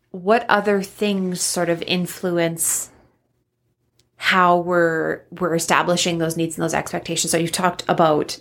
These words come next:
the, the relationship, the early relationships that we have in life. What else kind of comes into play? Like, I'm thinking in terms of, and I think you touched on this maybe last week, in our episode last week, um, about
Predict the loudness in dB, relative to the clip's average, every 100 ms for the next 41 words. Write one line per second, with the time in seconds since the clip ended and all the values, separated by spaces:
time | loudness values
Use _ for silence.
0 | -8 -2 -2 -2 -2 0 4 4 4 2
1 | -2 -2 -4 -8 -4 0 4 6 6 4
2 | 4 2 0 -4 -4 -4 -4 -6 -6 -4
3 | -4 -4 -8 -20 -16 0 4 4 2 2
4 | 2 0 -4 -4 -4 -6 -4 -2 -2 -4
5 | 0 2 4 2 2 2 0 0 -2 -2
6 | -2 0 0 -2 -6 _ _ _ _ _
7 | _ _ _ _ _ 0 2 0 0 2
8 | 2 2 0 0 0 0 0 -2 -2 -2
9 | -2 2 2 2 0 0 -4 -6 -14 -20
10 | -12 0 2 2 2 0 0 0 0 -2
11 | -4 -4 -16 -20 _ 0 2 2 0 0
12 | 6 6 6 4 0 -2